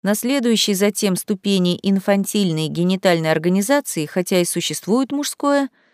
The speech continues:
женского еще нет. Противоположность здесь означают мужские гениталии или кастрированный. Только с окончанием развития к пубертатному периоду сексуальная полярность совпадает с мужским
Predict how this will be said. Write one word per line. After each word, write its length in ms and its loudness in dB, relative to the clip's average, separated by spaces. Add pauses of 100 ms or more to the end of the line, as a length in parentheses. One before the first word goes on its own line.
(140)
женского 500 0
еще 280 0
нет. 400 -4 (580)
Противоположность 920 0
здесь 400 -2
означают 920 0 (440)
мужские 640 2
гениталии 920 0 (240)
или 320 2
кастрированный. 1120 -2 (840)
Только 260 0
с 80 -2
окончанием 640 2
развития 540 0
к 80 -18
пубертатному 800 2
периоду 460 -2
сексуальная 600 0
полярность 540 2
совпадает 580 2
с 80 -6
мужским 520 -2